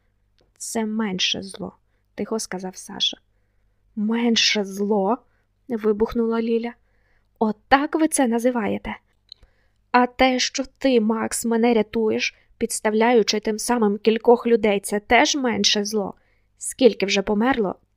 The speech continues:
через те, що ти втручаєшся? Скільки?" І я промовчав. Вона була права, але визнати це я не міг і не хотів.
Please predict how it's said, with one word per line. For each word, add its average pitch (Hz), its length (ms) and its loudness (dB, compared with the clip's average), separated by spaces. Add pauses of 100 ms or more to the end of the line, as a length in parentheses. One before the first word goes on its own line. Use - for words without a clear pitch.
через 202 380 -2
те, 214 160 -2
що - 180 -4
ти 196 120 -8
втручаєшся? 208 800 -6
Скільки?" 202 580 -2 (960)
І 214 120 -8
я 196 200 -12
промовчав. 208 600 -8 (680)
Вона 233 300 -2
була 233 200 2
права, 233 500 -2
але 208 260 -2
визнати 214 540 0
це 185 280 -8
я 202 220 -8
не 202 140 -4
міг 190 400 -10
і 214 100 -6
не 208 120 -8
хотів. 208 400 -8